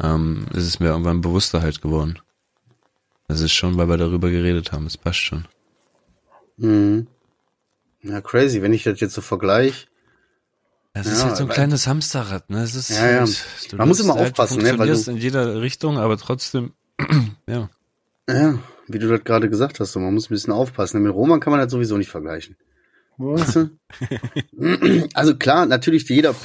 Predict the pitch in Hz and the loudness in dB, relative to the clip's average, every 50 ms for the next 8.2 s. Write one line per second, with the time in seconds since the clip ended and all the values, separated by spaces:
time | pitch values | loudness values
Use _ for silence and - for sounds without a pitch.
0 | - - 120 123 139 147 131 120 120 123 - 123 120 113 - - - 139 127 - | -10 -6 -2 0 2 2 2 0 0 -2 0 -2 0 -2 -2 -4 -4 -4 -4 -2
1 | - 123 120 117 110 104 - 85 117 113 107 101 120 113 - - 123 113 110 107 | 2 4 4 4 2 0 -2 -4 -4 -4 -4 -2 -2 -4 -2 -2 -2 -2 -2 -2
2 | 92 - 110 104 - - 127 131 127 123 107 104 107 107 107 107 - 98 104 104 | -4 -2 -2 -4 -2 0 0 0 2 2 2 4 4 4 4 4 2 2 0 0
3 | 104 98 - - - _ _ - - 113 - _ - 127 123 - - 131 127 120 | -2 -4 -6 -10 -16 _ _ -20 -20 -20 -18 _ -6 -6 -4 0 0 0 0 0
4 | 113 101 - - - - 98 - - - - - 95 92 - 95 87 85 90 90 | -2 -4 -4 -8 -8 -10 -10 -8 -10 -10 -8 -8 -6 -6 -6 -6 -6 -4 -4 -4
5 | 85 85 85 - _ - - - - - _ _ - - 95 95 92 92 107 101 | -4 -6 -10 -14 _ -20 -20 -20 -20 -20 _ _ -12 -8 -8 -6 -2 0 -2 0
6 | - 107 110 110 104 117 107 110 101 104 117 120 117 101 90 113 104 104 110 104 | 0 0 0 0 0 0 0 0 2 2 2 4 4 2 2 2 2 2 2 2
7 | 107 101 101 - - - 113 107 101 - - 107 - - 101 98 104 104 101 - | 0 0 0 -2 -8 -4 -4 -4 -4 -4 -6 -10 -10 -10 -6 -4 -2 -2 -2 -4
8 | - 101 101 | -6 -8 -10